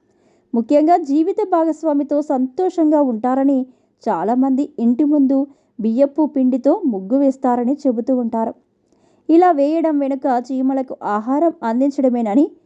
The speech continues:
పెద్దలు చెబుతారు. అలా ప్రత్యేకంగా చీమలకు బియ్యం పిండిని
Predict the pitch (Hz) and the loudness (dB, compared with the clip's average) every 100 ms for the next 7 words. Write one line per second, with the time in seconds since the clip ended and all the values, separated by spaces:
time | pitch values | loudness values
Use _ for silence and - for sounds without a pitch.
0 | _ - 226 196 226 269 269 247 262 247 | _ -6 -4 -2 -4 -2 -2 -2 0 0
1 | 208 _ _ _ _ - 196 202 220 196 | -2 _ _ _ _ -10 -4 -2 -2 -4
2 | - 254 262 277 277 294 - 269 285 277 | -2 -2 2 2 2 0 -2 0 2 0
3 | 277 220 208 226 330 330 311 285 277 | -4 -4 -4 0 -2 0 2 2 2